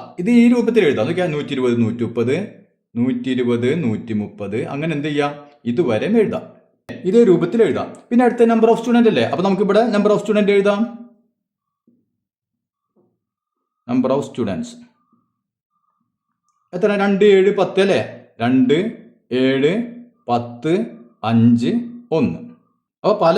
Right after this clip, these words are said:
കുട്ടികളും ഇതേപോലെ വരുമ്പോൾ പെട്ടെന്ന് കൺഫ്യൂഷൻ വരും. ഒരു കൺഫ്യൂഷനും വേണ്ട. ഇങ്ങനെ തന്നു കഴിഞ്ഞാൽ ഇതേ രൂപത്തിൽ നമുക്ക് മാറ്റി എഴുതാം.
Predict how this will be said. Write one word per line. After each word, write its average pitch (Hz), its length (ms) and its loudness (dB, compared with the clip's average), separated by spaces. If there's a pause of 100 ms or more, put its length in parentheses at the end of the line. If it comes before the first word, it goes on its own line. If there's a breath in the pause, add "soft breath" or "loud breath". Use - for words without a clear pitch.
കുട്ടികളും 226 480 2
ഇതേപോലെ 208 340 4
വരുമ്പോൾ 196 220 0
പെട്ടെന്ന് 208 300 0
കൺഫ്യൂഷൻ 170 360 -2
വരും. 135 240 -2
ഒരു 196 140 -2
കൺഫ്യൂഷനും 170 460 -4
വേണ്ട. 165 120 -2 (340)
ഇങ്ങനെ 190 260 0
തന്നു 175 160 0
കഴിഞ്ഞാൽ 175 300 -2
ഇതേ 143 200 -4
രൂപത്തിൽ 131 240 -6
നമുക്ക് 135 240 -6
മാറ്റി 165 260 -6
എഴുതാം. - 220 -10